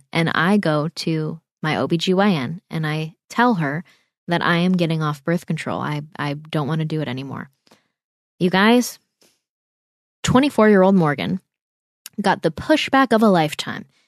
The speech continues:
And by that, I mean five different times at least, this O B G Y N, who had no questions for me about, you know,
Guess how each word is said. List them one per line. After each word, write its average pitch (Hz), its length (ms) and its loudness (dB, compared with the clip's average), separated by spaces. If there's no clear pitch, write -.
And 190 120 -2
by 202 100 4
that, 240 180 2
I 302 80 0
mean 220 300 4
five 320 720 0
different 214 380 2
times 170 360 -2
at - 140 -8
least, - 400 -12
this 175 260 -2
O 180 140 4
B 202 120 4
G 220 200 0
Y 226 200 4
N, 170 240 -2
who 202 140 6
had 190 320 2
no 196 420 6
questions 254 580 0
for 247 180 4
me 262 200 4
about, 170 320 0
you 185 80 2
know, 165 180 0